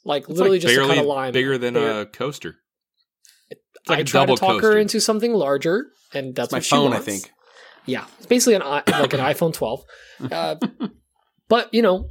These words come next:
Speaker 1: she wanted it. So then I started going through my shelf and just, I'm, like, looking at all these offcuts and, like, sh-,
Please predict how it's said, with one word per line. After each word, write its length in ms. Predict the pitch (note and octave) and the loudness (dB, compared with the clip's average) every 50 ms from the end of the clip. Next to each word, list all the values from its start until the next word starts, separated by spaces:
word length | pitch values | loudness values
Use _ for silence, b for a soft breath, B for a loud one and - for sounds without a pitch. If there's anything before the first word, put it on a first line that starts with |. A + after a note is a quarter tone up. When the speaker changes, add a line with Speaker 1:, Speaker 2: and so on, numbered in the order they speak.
| - - | -10 -6
Speaker 1:
she 120 | - - A#3 | -2 -2 0
wanted 260 | F#3+ D#3+ D3+ D#3+ F3+ | 0 0 0 -2 -2
it. 100 | - - | -2 0
So 140 | - A3+ G#3+ | 2 2 4
then 120 | A#3+ B3+ | 4 2
I 40 | B3+ | 2
started 220 | B3 - A#3+ A3+ | 2 2 2 4
going 180 | A3 A3+ A3+ G#3+ | 2 2 0 0
through 120 | - G#3+ | 0 2
my 120 | A3 G#3 F#3+ | 2 2 4
shelf 280 | - - G#3 G3+ F#3+ | 4 4 2 2 2
and 160 | F#3 F3 F3 | 0 -2 -2
just, 160 | D#3 D3+ - - | -2 -4 -6 -6
I'm, 120 | D3 D3+ D#3 | -8 -6 -4
like, 160 | D3+ D3 - | -4 -2 0
looking 260 | D#3+ E3 F3 - F3+ | 0 0 0 0 0
at 60 | E3 | 0
all 120 | D#3 D3+ D3 | 0 0 0
these 160 | D3 C#3+ C#3+ | 0 -2 -4
offcuts 640 | C#3 C#3 D3 C#3+ - - D3 C3 B2+ B2 - - - - - | -4 -4 -4 -4 -6 -8 -6 -6 -6 -4 -6 -6 -6 -8 -8
and, 240 | - C3+ C3 B2+ C3 | -8 -6 -6 -6 -6
like, 180 | B2+ B2+ B2+ - | -6 -6 -6 -6
sh-, 160 | - - | -8 -8